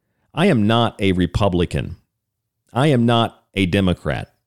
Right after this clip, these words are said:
In fact, I'm not even sure if I'm an independent. Now, I did register as a Republican to vote, but I had been an independent before that because I like to listen to both sides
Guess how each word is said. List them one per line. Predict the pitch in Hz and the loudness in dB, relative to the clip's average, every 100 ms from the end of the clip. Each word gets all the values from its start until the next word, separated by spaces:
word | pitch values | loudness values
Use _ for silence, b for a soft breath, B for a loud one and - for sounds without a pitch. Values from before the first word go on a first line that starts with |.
| _ _ _ _ _ _ _ - | _ _ _ _ _ _ _ -10
In | 90 | -6
fact, | 127 135 131 | -2 0 0
I'm | 165 | 2
not | 127 | 2
even | 107 95 | 2 0
sure | - 113 101 | 0 0 0
if | |
I'm | 104 98 | 0 0
an | 101 | 0
independent. | 98 87 - 120 107 - - - _ _ _ _ _ _ _ _ _ _ _ | 0 -2 -2 -2 -2 -6 -16 -20 _ _ _ _ _ _ _ _ _ _ _
Now, | 92 | -2
I | 92 | 0
did | 98 113 | 2 0
register | 98 123 156 - 110 | 2 2 0 0 2
as | 98 | 2
a | 92 | 0
Republican | 90 101 95 98 95 95 | 0 0 0 0 0 -2
to | 87 | -2
vote, | 76 90 131 107 - - _ _ _ _ _ _ - | -2 0 2 0 -4 -18 _ _ _ _ _ _ -6
but | 92 | 0
I | 95 | 2
had | 107 110 | 2 2
been | 107 104 | 0 0
an | 92 | 0
independent | 98 90 101 95 90 | 0 0 0 0 0
before | 80 78 107 104 | -2 -2 0 0
that | 82 73 85 | 0 -2 -2
because | 90 101 | -2 0
I | 117 | 2
like | 117 | 0
to | 117 | 0
listen | 113 120 - 110 | 0 0 0 0
to | |
both | 101 101 95 | 0 0 0
sides | - 98 80 92 117 - | -2 0 0 0 -2 -6